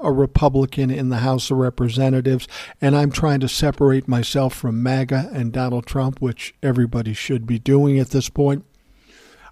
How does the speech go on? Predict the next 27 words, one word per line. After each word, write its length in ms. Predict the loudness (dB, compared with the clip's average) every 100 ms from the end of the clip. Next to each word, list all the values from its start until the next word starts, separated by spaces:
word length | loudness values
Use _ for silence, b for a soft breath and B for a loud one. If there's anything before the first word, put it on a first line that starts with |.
| -8
I'd 120 | -4
want 220 | 0 0
to 80 | 0
do 260 | -2 -2 -2
something 760 | -4 -2 -2 -4 -6 -4 -6
to 140 | -6 -4
try 260 | -2 0
to 60 | 0
redeem 480 | -2 -4 0 0 0
myself. 760 | -2 -4 -6 -8 -8 -12 -16 -20 B B B B -2
And 560 | 0 0 0 0 0
this 540 | -2 -2 -4 -8 -10 -12 _
codifying 680 | 0 2 2 0 -2 -2 -2
of 160 | -4 -2
Roe 180 | -2
v. 260 | -4 -4 -4
Wade 480 | -2 -2 -2 -4 -10 -8
may 440 | -4 0 0 0
be 220 | 0 -2
the 140 | -2 -2
way 200 | -2 -4
to 180 | -6 0
go. 400 | 0 0 -2 -10 -16 -20 B B B B
Now, 340 | 2 2 0 -6 -8
as 240 | 0 2
I'm 120 | 2 2
saying, 640 | 6 6 6 0 -8 -14